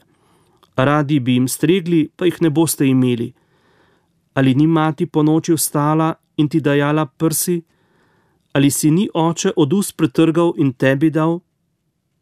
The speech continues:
Žalostna je resnica, da lahko oče in mati zredita in preskrbita desetero otrok, pogosto pa vseh deset ne more skrbeti za očeta in mater na stare dni.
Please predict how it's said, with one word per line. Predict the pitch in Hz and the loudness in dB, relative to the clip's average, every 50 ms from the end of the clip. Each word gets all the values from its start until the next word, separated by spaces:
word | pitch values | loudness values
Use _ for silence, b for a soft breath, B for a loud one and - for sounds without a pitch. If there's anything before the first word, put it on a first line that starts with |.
| _ _ _ _ _ _ b b b b b b b b b b b b b b b _ _ 135 | _ _ _ _ _ _ b b b b b b b b b b b b b b b _ _ -4
Žalostna | 123 151 147 147 131 120 120 - - 120 | -2 0 0 0 0 -2 -2 -4 -4 -2
je | 120 113 | -2 -2
resnica, | 117 120 - - 143 147 - - - 143 131 120 120 123 - - | -4 -6 -2 0 0 0 0 0 0 0 0 0 -2 -6 -10 -8
da | 135 131 | -4 -2
lahko | 131 127 123 - 147 139 - - | -2 -2 -2 -2 -2 -4 -2 -2
oče | 147 147 160 165 - - 190 190 - - | -2 0 0 0 -2 -2 -4 -4 -2 0
in | 190 170 | 0 2
mati | 165 156 143 139 139 135 - - 170 170 - | 2 2 2 0 -2 -2 -2 -4 -4 -4 -4
zredita | - 127 131 131 139 135 117 123 185 190 - - 185 185 - - | -4 -2 0 2 2 0 0 -2 -4 -4 -2 -2 -2 -2 -2 -2
in | 196 185 160 | -2 -2 0
preskrbita | - 180 165 - - - 165 160 139 135 147 147 - 160 151 147 | 0 -2 -2 -2 -4 -2 -2 -2 0 0 0 0 0 -2 -2 -2
desetero | 123 127 - - 131 104 - 139 139 147 156 170 - - | -2 -4 -2 -2 -4 -2 0 0 2 2 2 0 -2 -2
otrok, | 165 - - 170 165 170 170 - - b b b b b b b b b b b | -4 -2 0 2 2 2 0 -2 -10 b b b b b b b b b b b
pogosto | - 139 135 165 233 247 226 - - 202 185 165 | -6 -4 -2 0 0 0 0 -2 -2 -2 -2 -2
pa | - 160 123 | -2 -4 -2
vseh | - - - 233 208 | -2 0 0 0 0
deset | 180 185 160 - - 180 180 175 - - - - | 2 0 0 2 2 2 0 0 -2 -8 -6 -2
ne | 165 185 214 214 | 0 2 2 2
more | 208 185 180 180 175 170 | 2 2 2 2 2 0
skrbeti | 156 - - - 147 139 131 147 151 151 - 165 | -2 -2 -2 -2 -2 0 0 0 0 0 0 0
za | 135 120 135 | 0 0 0
očeta | 127 123 127 - - 180 185 180 - 180 175 | 0 -2 -2 -2 -2 0 0 0 0 0 0
in | 165 160 | 2 2
mater | 151 143 135 135 135 - - 143 135 120 | 2 2 0 0 -2 -4 -4 -6 -6 -4
na | - 156 151 | -4 -2 -2
stare | - - - 147 139 127 123 117 | -2 -2 -2 0 0 0 0 -2
dni. | 104 110 123 127 160 | -2 -4 -4 -4 -4